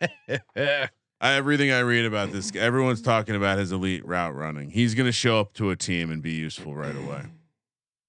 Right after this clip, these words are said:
Speaker 2: That's what you gotta look for,
Speaker 1: <clears throat>
Speaker 2: Sean. Find the route runners.
Speaker 1: Yeah. Interesting, uh,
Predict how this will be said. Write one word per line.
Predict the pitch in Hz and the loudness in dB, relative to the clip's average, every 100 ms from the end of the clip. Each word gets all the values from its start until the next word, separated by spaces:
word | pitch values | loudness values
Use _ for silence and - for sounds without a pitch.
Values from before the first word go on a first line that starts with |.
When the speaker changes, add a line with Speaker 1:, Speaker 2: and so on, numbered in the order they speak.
| _ _ _ _ _ _ _ _ _ _ _ _ - _ _ _ _ _ _ _ - | _ _ _ _ _ _ _ _ _ _ _ _ -20 _ _ _ _ _ _ _ -4
Speaker 2:
That's | - | 2
what | 170 | 4
you | 170 | 4
gotta | 160 | 4
look | 160 151 | 2 0
for, | 120 92 | -2 -2
Speaker 1:
<clears throat> | |
Speaker 2:
Sean. | 92 85 78 - _ _ _ _ _ _ | 0 -2 -4 -12 _ _ _ _ _ _
Find | 113 120 147 | 0 2 2
the | 156 | 4
route | 143 139 113 | 4 2 0
runners. | 120 120 123 - - _ - | -2 -2 -6 -10 -18 _ 0
Speaker 1:
Yeah. | 151 240 185 _ _ _ _ _ _ _ _ _ _ _ _ _ _ _ _ _ _ _ _ _ _ _ _ _ _ _ _ _ _ _ _ _ _ - | 2 2 0 _ _ _ _ _ _ _ _ _ _ _ _ _ _ _ _ _ _ _ _ _ _ _ _ _ _ _ _ _ _ _ _ _ _ -16
Interesting, | 104 - - - - 127 117 101 | -14 -12 -8 -8 -6 -4 -4 -4
uh, | 101 101 95 87 | -4 -2 -4 -6